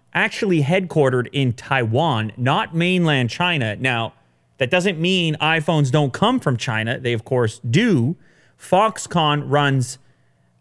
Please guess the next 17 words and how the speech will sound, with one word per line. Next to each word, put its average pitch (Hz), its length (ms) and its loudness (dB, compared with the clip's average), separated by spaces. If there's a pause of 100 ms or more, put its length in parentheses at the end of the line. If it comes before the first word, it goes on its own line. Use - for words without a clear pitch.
production 175 440 2
facilities, 139 520 0
manufacturing 135 680 0
facilities 123 520 -2 (100)
in 156 240 0
China, 156 360 0
even 151 240 -2
though 147 140 4
it's 131 120 -2
headquartered 123 560 -2 (400)
in 131 100 0
Taiwan. 113 560 0 (340)
But - 460 0 (840)
they've 165 260 2
also 226 440 4
got 147 340 0
facilities 147 600 0